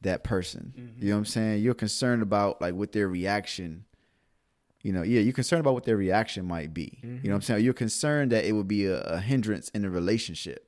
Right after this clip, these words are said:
Speaker 2: Mm-hmm.
Speaker 1: you know? But it's like, no, if we, if we approach everything like that,
Speaker 2: Mm-hmm.
Speaker 1: then where do we, how do we ever get to an intimate point?
Speaker 2: Mm.
Speaker 1: If the sex is bad and I don't tell you,
Speaker 2: Mm.
Speaker 1: how do we, how do we, you know, what, what, what's gonna happen after a while?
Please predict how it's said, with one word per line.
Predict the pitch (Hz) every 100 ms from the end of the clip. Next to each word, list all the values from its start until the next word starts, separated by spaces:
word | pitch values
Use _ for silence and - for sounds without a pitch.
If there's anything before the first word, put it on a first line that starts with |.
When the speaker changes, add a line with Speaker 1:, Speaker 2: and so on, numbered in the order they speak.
| -
Speaker 2:
Mm-hmm. | 113 113 123 123
Speaker 1:
you | 110
know? | 113 117 135 _ _ _ _
But | - 135
it's | 143 -
like, | 123 101 - _ -
no, | 160 143 80 76 _ -
if | 107
we, | 120
if | 139 113
we | 160 208 185 - - _ -
approach | 107 - 170 - -
everything | 160 151 135 120 101
like | 92 90
that, | 127 104 - _
Speaker 2:
Mm-hmm. | 117 117 120
Speaker 1:
then | 120 123
where | 156
do | 139
we, | 135 131
how | 156
do | 165
we | 147
ever | 160 139 131
get | 143 -
to | 139 110
an |
intimate | 110 117 113 104 -
point? | 156 104 - _ -
Speaker 2:
Mm. | 117 107
Speaker 1:
If | 104
the | 113
sex | - 175 -
is | 120
bad | 110 104 98
and | 107
I |
don't | 120 101 -
tell | 147 160
you, | 87 71 123 -
Speaker 2:
Mm. | 120 113 110 _
Speaker 1:
how | - 160
do | 143
we, | 147
how | - 151 165
do | 151
we, | 147
you | -
know, | 165 170 196
what, | 175 175
what, | 160 190 170
what's | 208
gonna | 180 185
happen | 170 147
after | 135 143 147
a | 131
while? | 131 120 - -